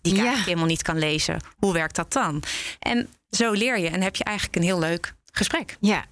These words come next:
Speaker 2: ja, precies. Dus dan gaat het over alle facetten, hè. Mensen
Speaker 1: Ja.
Speaker 2: willen erover praten. Ik ben er ook heilig van overtuigd dat blije klanten willen jou ook helpen. Dus die stellen zich ook makkelijker, eh, open om in gesprek te gaan.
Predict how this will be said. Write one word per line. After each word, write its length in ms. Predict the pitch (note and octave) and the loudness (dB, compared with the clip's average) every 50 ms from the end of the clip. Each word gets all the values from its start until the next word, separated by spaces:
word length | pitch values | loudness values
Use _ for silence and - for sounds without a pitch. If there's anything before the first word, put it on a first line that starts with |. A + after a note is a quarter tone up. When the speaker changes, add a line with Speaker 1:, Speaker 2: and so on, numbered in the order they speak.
| _ _ | _ _
Speaker 2:
ja, 240 | - F#3 A3 B3 A#3+ | 0 2 2 2 0
precies. 340 | - G#3+ - - B3 G#3 | 0 -2 0 2 0 2
Dus 300 | E3+ D#3+ D3+ D#3+ E3+ E3 | 2 0 0 0 0 0
dan 160 | - F3 E3+ E3 | 0 0 0 0
gaat 160 | F3 E3+ D#3+ | -2 -2 -2
het 120 | E3+ E3 F3+ | -2 -2 -2
over 200 | E3 D#3+ E3 - | -2 0 0 0
alle 220 | - G3+ G3+ G#3 | 0 2 0 0
facetten, 520 | - - F3+ - - G#3 F#3+ F#3 - G3+ | 0 0 -2 0 2 0 0 2 2 0
hè. 80 | F#3 G3+ | 2 2
Mensen 280 | G#3 G#3+ G#3+ - - F#3+ | 2 2 0 0 0 0
Speaker 1:
Ja. 80 | G3 | 0
Speaker 2:
willen 160 | F#3+ G3 F#3+ - | 0 0 0 0
erover 200 | - F#3 F3+ - | -2 -2 -2 -2
praten. 260 | G3 F#3 G#3 A3 A3+ - - - - - - | -2 -2 -2 -4 -4 -4 -2 -2 -4 -4 -2
Ik 140 | - G#3+ G#3+ | -2 -2 2
ben 140 | G3+ G#3 G#3 | 2 2 2
er 80 | G3+ - | 2 0
ook 120 | F3+ F3+ | 0 0
heilig 300 | F#3 F#3 G3+ G#3 G#3 F#3 | 0 0 2 0 0 0
van 120 | - - E3+ | 0 0 0
overtuigd 440 | E3 F#3+ - - F#3+ F3+ F3+ - - | 0 0 0 0 -2 -2 -2 0 0
dat 140 | F#3+ E3 | -2 0
blije 320 | D#3 F3+ G3+ G#3 G#3 G3 F3+ | 2 0 0 2 0 -2 -2
klanten 420 | - - G3 F#3 F3 - F3+ D#3+ | 0 0 0 0 2 0 0 2
willen 260 | D3+ F3+ G3 G#3+ A#3+ | 2 2 2 4 2
jou 280 | B3 B3 A#3+ B3+ A#3 F#3+ | 2 2 2 0 0 0
ook 140 | A#3 A#3 - | -2 0 2
helpen. 360 | G#3 G#3+ A3 A3+ A3+ - C4+ | 2 2 2 0 0 0 0
Dus 140 | A#3 G3 - | 0 0 0
die 100 | - F3+ | 0 0
stellen 360 | - - - F#3+ G#3+ B3 C#4 | 0 0 0 0 2 2 0
zich 260 | B3 - C#4 - - A3 | 2 0 0 0 0 -2
ook 120 | A#3+ A#3 | 0 2
makkelijker, 760 | A#3+ A#3 A#3+ A#3+ - A#3+ A3+ A3+ A3+ - - A3 A3 G#3 G#3 G#3 | 2 2 2 0 0 0 0 0 0 0 0 0 2 2 2 0
eh, 100 | G#3 - - | 0 0 0
open 480 | - G#3+ A#3 B3+ B3 - A#3+ A#3+ G#3+ | 0 0 0 0 -2 -2 0 0 0
om 160 | - G3+ G#3+ G#3 | 2 0 0 2
in 140 | - A3 | 0 0
gesprek 320 | A#3 - - - A#3 A3+ - | 0 -2 -2 -2 -2 -2 -2
te 80 | - | -4
gaan. 260 | - - G#3+ A3 C4+ | -4 -2 -2 -2 -2